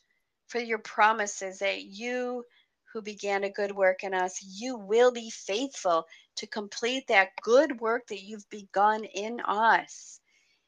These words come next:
And Father, I just lift up to you every listener, and I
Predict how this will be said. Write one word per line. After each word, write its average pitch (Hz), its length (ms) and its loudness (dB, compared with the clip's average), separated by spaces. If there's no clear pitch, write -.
And 196 140 -10
Father, 240 460 8
I 185 100 4
just 185 200 -8
lift 240 340 -2
up 233 180 2
to - 140 -6
you 214 200 -6
every 226 360 4
listener, 202 840 -2
and 196 160 -2
I 196 240 2